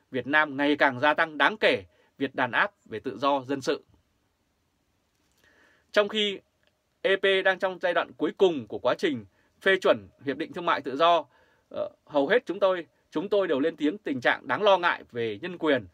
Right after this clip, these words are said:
và Bộ luật hình sự được dùng như một công cụ đàn áp tự do một cách đáng chú ý, bà Bedmont viết trong bức thư này.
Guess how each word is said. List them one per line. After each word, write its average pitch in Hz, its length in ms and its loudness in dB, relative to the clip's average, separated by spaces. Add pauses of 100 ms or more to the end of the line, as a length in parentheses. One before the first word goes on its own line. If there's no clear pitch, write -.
(260)
và 123 120 0
Bộ 139 120 -2
luật 147 140 -2
hình 147 100 -4
sự 185 300 -4
được 139 140 -6
dùng 143 220 -2
như 175 80 -8
một 165 180 -6
công 202 180 2
cụ 190 320 0
đàn 131 200 0
áp 175 200 0
tự 135 160 -4
do 131 200 4
một 120 120 -6
cách - 220 -6
đáng 160 240 2
chú 196 140 -6
ý, 190 220 -6 (500)
bà 123 160 0
Bedmont 147 480 -4 (160)
viết 190 220 -2
trong 147 160 -4
bức 160 120 -10
thư 147 120 -4
này. 107 220 -4